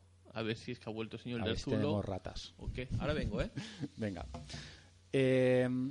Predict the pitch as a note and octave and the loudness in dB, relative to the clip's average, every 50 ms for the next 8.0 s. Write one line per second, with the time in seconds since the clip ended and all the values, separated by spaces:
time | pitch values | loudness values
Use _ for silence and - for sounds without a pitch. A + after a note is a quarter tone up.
0 | - - - - - C#3 C#3 C#3 C#3 C#3+ E3 E3+ G3 G3+ F#3+ F#3+ F#3+ E3+ E3+ E3 | -4 -10 -10 -2 0 2 4 4 4 4 4 4 2 -2 -2 -2 0 0 2 4
1 | D#3 D3+ E3 E3 D#3 C3+ C3+ D3 - - - - - - - A#2 A#2 A#2+ B2+ C3+ | 4 2 2 2 0 -2 -2 -2 -4 -8 -10 -12 -14 -14 -12 -8 -6 -4 -4 -4
2 | - C#3 C#3+ C3 C#3 B2+ C3 B2 A2+ B2+ - - C3+ C3+ - B2 A#2+ A#2 A#2+ - | -2 -4 -2 -2 0 0 0 0 -2 -2 4 4 4 4 4 2 -2 -2 -2 -8
3 | - - - - - _ - B2+ A#2+ - - C3 C3+ D#3 D#3 D#3 D3 C#3+ D3 C#3+ | -18 -20 -20 -20 -18 _ 0 0 0 4 4 4 6 6 6 6 6 6 4 4
4 | D3 D3+ D#3+ D#3 - - D3+ A#2+ A#2+ A#2+ A#2+ C3+ C#3 C3+ B2+ A#2+ A2+ A#2 A#2+ A2+ | 4 2 2 0 -4 -10 -6 -2 0 0 0 0 -2 -2 -2 -2 0 0 0 0
5 | G#2+ G2 - - - - - - A2 G#2 G2 G#2+ G#2+ G2+ - G#2 G2+ - A#2+ A2+ | 0 -4 -8 -14 -20 -20 -8 -6 -4 -2 0 0 0 0 0 0 2 2 2 2
6 | - A#2 A2 G#2 G2 G2 F#2 - - - B2+ A#2+ C3 B2 C3 B2+ - B2+ B2 C#3 | 2 0 -2 -2 -2 -4 -4 -4 -2 0 2 4 8 8 8 8 8 6 6 8
7 | E3+ F#3 F3+ - E3+ D#3+ D#3 D3+ D3 B2+ - - B2 A#2 A2 A#2 A#2+ B2 B2 - | 6 6 4 4 4 6 6 6 6 4 4 2 4 4 6 6 6 4 4 0